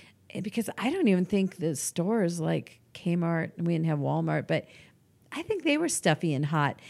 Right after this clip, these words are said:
They did build a mall when I was in my twenties, and I started hanging out in the mall. Um, uh,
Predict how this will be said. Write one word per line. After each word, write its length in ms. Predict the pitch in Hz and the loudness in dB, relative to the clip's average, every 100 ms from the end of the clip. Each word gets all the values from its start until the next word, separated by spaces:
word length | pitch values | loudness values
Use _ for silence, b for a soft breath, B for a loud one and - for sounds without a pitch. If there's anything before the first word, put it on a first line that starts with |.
| B - | B 0
They 80 | 214 | 2
did 240 | 247 247 | 4 4
build 240 | 254 240 | 4 4
a 20 | 233 | 4
mall 540 | 208 165 170 180 180 175 | 2 4 2 2 0 -4
when 180 | - 185 | -2 0
I 80 | 170 | 2
was 140 | 175 175 | 0 0
in 60 | |
my 100 | 170 165 | -2 -2
twenties, 600 | - 165 156 160 160 - | 0 2 2 2 0 -4
and 400 | 165 160 156 - - | -2 0 0 -4 -8
I 100 | 160 | -6
started 280 | 147 - 156 | -4 0 0
hanging 320 | 160 151 175 | 2 0 2
out 140 | 185 185 | 0 0
in 80 | 202 | -2
the 40 | |
mall. 420 | 185 160 160 185 - _ b b b - | -2 0 -2 -4 -8 _ b b b -8
Um, 600 | 175 165 165 156 151 151 - | -4 -2 0 -2 -2 -4 -10
uh, 60 | - | -18